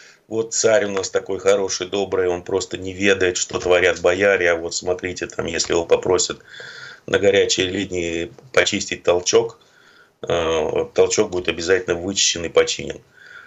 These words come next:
то сейчас ос-, отношение становится таким очень, э, резко негативным. М, э, и, в общем-то, ш-, теперь, грубо говоря, э, когда и экономическое положение, э,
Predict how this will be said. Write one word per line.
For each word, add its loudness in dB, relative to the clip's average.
то 2
сейчас 2
ос-, -4
отношение 0
становится -2
таким -6
очень, -2
э, 0
резко 0
негативным. 2
М, -6
э, 2
и, -2
в 0
общем-то, -2
ш-, 0
теперь, 2
грубо 0
говоря, 4
э, -4
когда 4
и -6
экономическое 2
положение, 0
э, 0